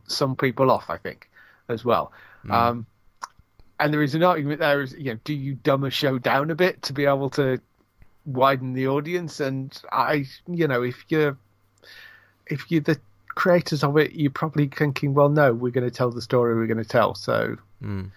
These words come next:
Speaker 1: Um,
Speaker 2: I suppose it's like you've got two different audiences to serve, right? The people on Reddit who,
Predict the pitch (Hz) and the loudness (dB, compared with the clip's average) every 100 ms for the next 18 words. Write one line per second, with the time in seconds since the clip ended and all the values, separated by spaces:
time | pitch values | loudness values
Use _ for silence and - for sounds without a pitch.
0 | - _ - - 135 120 120 120 110 143 | -20 _ -20 -12 -4 -2 -4 -6 -8 -8
1 | - 202 208 180 139 151 135 131 147 - | -6 -2 -2 -2 -6 -4 -4 -2 -4 -4
2 | - 160 151 - - 110 110 107 92 101 | -2 -2 -2 -6 -4 0 0 0 -4 -8
3 | - 92 - 95 87 - 80 87 - 95 | -10 -10 -2 0 0 -2 -2 -2 -4 -6
4 | 98 98 98 92 - 147 - 131 113 104 | -4 -2 -2 -4 -2 -2 2 2 2 2
5 | 101 101 90 - - 95 90 90 | 2 2 0 -4 -4 -2 -2 -6